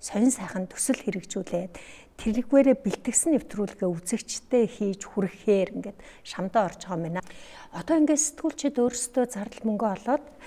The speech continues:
төслөө бичээ, санхүүжилтээ олцохоор элчин сайдын яамд хандаад, виз хүсгээр асуудал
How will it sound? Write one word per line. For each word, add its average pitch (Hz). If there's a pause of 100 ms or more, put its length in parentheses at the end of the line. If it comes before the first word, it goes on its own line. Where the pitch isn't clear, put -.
(260)
төслөө 247
бичээ, -
санхүүжилтээ 240
олцохоор 202 (440)
элчин -
сайдын 262
яамд 220
хандаад, 202 (160)
виз 294
хүсгээр 208
асуудал -